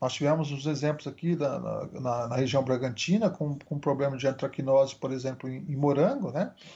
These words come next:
É, que a água vinha da água. Então, o agricultor que tava captando lá em cima, né, que tinha uma produção de morango, e, e aquele escorrimento superficial ia pro rio, o agricultor tava embaixo, coletava água pra irrigar e pegava toda a carga, toda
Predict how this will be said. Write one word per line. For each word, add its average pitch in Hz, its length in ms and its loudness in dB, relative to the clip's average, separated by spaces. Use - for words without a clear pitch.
É, 160 380 4
que 180 200 0
a 175 80 8
água 214 380 4
vinha 208 260 -6
da 262 160 0
água. 190 260 0
Então, 156 200 -8
o 147 480 -6
agricultor 160 480 -4
que - 80 -18
tava 156 720 0
captando 156 640 -2
lá 151 160 0
em 165 40 2
cima, 208 460 -2
né, 165 180 0
que 165 120 -8
tinha 160 180 -4
uma 143 240 0
produção 143 460 -2
de 143 80 0
morango, 147 580 2
e, 131 440 -2
e 123 200 0
aquele 135 300 2
escorrimento 147 580 2
superficial 147 560 0
ia 151 140 2
pro 156 160 -2
rio, 208 440 0
o 226 40 4
agricultor 175 540 0
tava 165 240 4
embaixo, 175 380 4
coletava 185 540 2
água 165 200 0
pra 170 160 0
irrigar 175 520 0
e 233 60 -10
pegava 185 400 0
toda 208 340 -2
a 190 220 -2
carga, 160 400 2
toda 170 320 -4